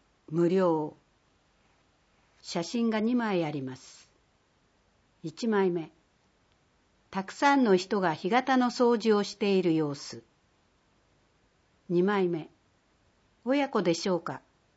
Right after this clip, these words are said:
大人二人と子供三人が拾ったゴミを囲んでピースサインで微笑んでいます。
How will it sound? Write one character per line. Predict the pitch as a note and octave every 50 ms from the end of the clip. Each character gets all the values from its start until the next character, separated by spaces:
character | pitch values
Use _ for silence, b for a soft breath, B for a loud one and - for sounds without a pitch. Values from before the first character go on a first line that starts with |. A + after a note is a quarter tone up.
| _ _ _
大 | F3+ F3
人 | - C4 C4 C4 B3+ B3 B3
二 | - - B3 A#3+
人 | A#3+ A#3+ A#3
と | - F3 D#3+ - - _
子 | - F#3
供 | G#3+ B3 B3 B3 A#3
三 | - B3 A#3 A#3 A#3 A#3
人 | A3+ A3+ G#3+ F#3+
が | E3+ D3+ C#3 - _ _ _ _ _
拾 | - A3 G#3+ B3 C#4
っ | C#4
た | - - - B3 A#3+
ゴ | B3 B3
ミ | B3 C4 C4+ C4
を | A#3+ F#3
囲 | - F#3 F3 - F#3 F3+
ん | F3+ E3+
で | E3 D#3+ D3+ - - _ _ -
ピ | G#3+ A#3 C4 C4
ー |
ス | C4 -
サ | - - C4 B3+ B3+
イ | B3 A3+
ン | G3
で | - E3+ D#3+
微 | - F3 E3 E3
笑 | A#3+ B3 B3 A#3+ A#3+
ん | A3 F3
で | E3 D3+
い | C#3+ C3
ま | B2+ B2+ C3
す。 | - - - - - - _ _